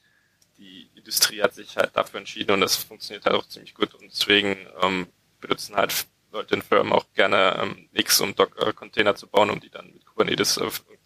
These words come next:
größeres Cluster zu deployen. Aber wenn jetzt bis zum Beispiel einen Server hat oder ein kleineres, ähm, eine kleinere Anzahl von Servern hat, dann, äh, funktioniert eigentlich Nix O S an sich, äh, auch schon ziemlich gut.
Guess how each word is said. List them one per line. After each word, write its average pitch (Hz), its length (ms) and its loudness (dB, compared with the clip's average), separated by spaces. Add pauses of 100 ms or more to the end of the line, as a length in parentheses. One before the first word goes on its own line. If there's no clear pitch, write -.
(120)
größeres - 320 -18
Cluster - 320 -16
zu - 160 -18
deployen. 101 360 -4 (640)
Aber 107 140 0
wenn 120 80 8
jetzt 123 200 2
bis 123 220 4
zum 131 80 2
Beispiel 127 240 0
einen 135 240 4
Server 143 320 6
hat 139 160 0
oder 107 380 4
ein 95 320 -10 (920)
kleineres, 107 760 0
ähm, 98 320 -4 (1200)
eine - 80 -20
kleinere 120 260 4
Anzahl 120 240 4
von 120 140 0
Servern 117 340 4
hat, 120 180 0
dann, 107 300 2
äh, 101 240 0
funktioniert - 380 -12
eigentlich 101 180 -20
Nix - 220 -18
O - 20 -4
S 107 220 0
an 110 100 -8
sich, - 400 -20
äh, 107 60 -2
auch 107 180 -4
schon 110 160 -20
ziemlich 107 320 -20
gut. 120 140 -20